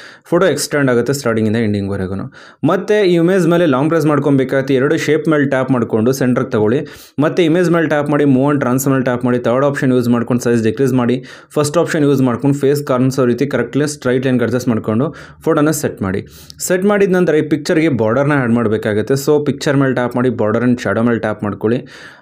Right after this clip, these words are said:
ಆ್ಯಡ್ ಬಾರ್ಡರ್ ಮೇಲೆ ಕ್ಲಿಕ್ ಮಾಡ್ಕೊಳ್ಳಿ. ಆ್ಯಡ್ ಬಾರ್ಡರ್ ಮೇಲೆ ಕ್ಲಿಕ್ ಮಾಡಿದ ನಂತರ ಸೈಜನ್ನು ನೀವು ಫಿಫ್ಟೀನಿಗೆ ನಿಲ್ಸ್ಕೊಳ್ಳಿ. ಬಾರ್ಡರ್ ಸೈಜ್ ಫಿಫ್ಟೀನಿಗೆ ನಿಲ್ಸ್ಕೊಳ್ಳಿ. ನಂತರ ಈ ಸೆಕೆಂಡ್ ಆಪ್ಷನ್ ಇರುತ್ತೆ ನೋಡಿ, ಶ್ಯಾಡೋದು, ಅಲ್ಲಿ ಕ್ಲಿಕ್ ಮಾಡ್ಕೊಂಡು ಶ್ಯಾಡೋನ ಎನೇಬಲ್ ಮಾಡಿ. ನಂತರ ಶ್ಯಾಡೋ ಸೈಜ್ ಒಂದು ಫಿಫ್ಟೀನಿಗೆ ನಿಲ್ಸ್ಕೊಳ್ಳಿ.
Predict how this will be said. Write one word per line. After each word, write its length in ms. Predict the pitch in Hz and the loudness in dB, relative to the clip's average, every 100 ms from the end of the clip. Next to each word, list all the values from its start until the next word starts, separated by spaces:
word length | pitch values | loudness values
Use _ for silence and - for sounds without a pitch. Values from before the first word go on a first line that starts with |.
| - | -4
ಆ್ಯಡ್ 220 | 160 196 | -2 2
ಬಾರ್ಡರ್ 320 | 156 147 160 | 2 4 4
ಮೇಲೆ 180 | 156 143 | 2 2
ಕ್ಲಿಕ್ 260 | 131 - | 0 -2
ಮಾಡ್ಕೊಳ್ಳಿ. 340 | 120 107 117 117 | -4 -2 0 -2
ಆ್ಯಡ್ 320 | 123 143 147 | -2 -2 0
ಬಾರ್ಡರ್ 280 | 123 123 151 | 2 2 2
ಮೇಲೆ 160 | 160 | 0
ಕ್ಲಿಕ್ 200 | 151 143 | 0 -2
ಮಾಡಿದ 240 | 147 143 139 | 0 2 2
ನಂತರ 260 | 143 139 | 2 0
ಸೈಜನ್ನು 580 | 135 139 143 170 165 165 | 0 0 2 2 2 2
ನೀವು 240 | 151 139 143 | 2 2 2
ಫಿಫ್ಟೀನಿಗೆ 460 | 143 139 147 143 | 0 0 2 2
ನಿಲ್ಸ್ಕೊಳ್ಳಿ. 500 | 123 113 - 110 113 139 - - - - | 2 0 -2 0 0 -2 -10 -20 -20 -6
ಬಾರ್ಡರ್ 300 | 123 139 165 | 0 2 2
ಸೈಜ್ 240 | - 165 147 | 2 2 4
ಫಿಫ್ಟೀನಿಗೆ 380 | 139 139 151 156 | 2 0 0 2
ನಿಲ್ಸ್ಕೊಳ್ಳಿ. 420 | 151 143 143 156 | 2 0 2 2
ನಂತರ 200 | 143 139 | 2 2
ಈ 60 | 143 | 0
ಸೆಕೆಂಡ್ 300 | 143 131 147 | 0 0 0
ಆಪ್ಷನ್ 280 | 143 143 131 | 0 0 0
ಇರುತ್ತೆ 220 | 113 113 | 0 0
ನೋಡಿ, 240 | 110 127 143 - - - | -2 -2 -4 -16 -16 -4
ಶ್ಯಾಡೋದು, 420 | 143 131 113 151 | 0 2 2 2
ಅಲ್ಲಿ 260 | 160 180 | 2 0
ಕ್ಲಿಕ್ 280 | 185 170 139 | 0 -2 -2
ಮಾಡ್ಕೊಂಡು 520 | 139 117 - 104 113 | 0 0 -2 -2 0
ಶ್ಯಾಡೋನ 420 | 156 - 151 160 151 | -2 -2 0 2 2
ಎನೇಬಲ್ 360 | 120 110 104 | 0 0 0
ಮಾಡಿ. 340 | 101 98 101 101 - - 165 | -2 -4 -6 -10 -18 -8 -2
ನಂತರ 220 | 185 196 | 0 0
ಶ್ಯಾಡೋ 420 | 190 170 190 196 | 0 0 2 2
ಸೈಜ್ 460 | 185 - 170 180 131 | 0 2 2 4 2
ಒಂದು 320 | 147 160 165 | 2 2 2
ಫಿಫ್ಟೀನಿಗೆ 460 | 170 - 190 185 | 0 0 2 4
ನಿಲ್ಸ್ಕೊಳ್ಳಿ. 640 | 143 131 127 - 113 135 | 2 2 -2 0 0 0